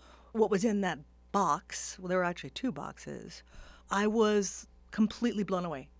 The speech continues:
Hundreds of tapes, just randomly thrown in a box and randomly marked, like Disneyland, Mom Goes Shopping, Liza, Janet. And I was like, "Wow,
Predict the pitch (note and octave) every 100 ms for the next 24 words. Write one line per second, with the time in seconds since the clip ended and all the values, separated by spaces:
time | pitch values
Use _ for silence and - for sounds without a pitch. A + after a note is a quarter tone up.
0 | - - - G3+ G3 F3 C#3+ - - -
1 | - - D3+ D3+ - - - A3+ A#3+ G#3+
2 | D#4+ - - - - B3+ E4 E4 D#4+ D#4
3 | C#4 C4 B3+ C4 G#3+ G3 G3+ - - -
4 | - F3+ E3+ E3+ A3+ A3+ F#3+ F3 D#3+ E3+
5 | F#3+ - - - E3+ E3+ D#3 - - -
6 | - - - F4 D4+ C4 A#3 F3+ F3 E3+
7 | D#3+ D#3 D#3 D#3+ E3 A3 A#3+ C#4 D4 C#4+
8 | D4 C#4+ - D4+ C#4+ C#4+ G#3+ F#3+ F3+ F3
9 | E3+ E3+ E3+ F#3+ F#3+ G3+ A3 G#3+ A3 C4
10 | C4+ C#4+ C#4+ G#3+ F3+ D#3 D3+ D3 - -
11 | - - - - D4 C4+ C#4+ C4 F3 C3+
12 | - G3+ A3 G#3 G#3 G3+ F#3 D#3+ D#3+ -
13 | A#3 D#4 G3 C3+ C3+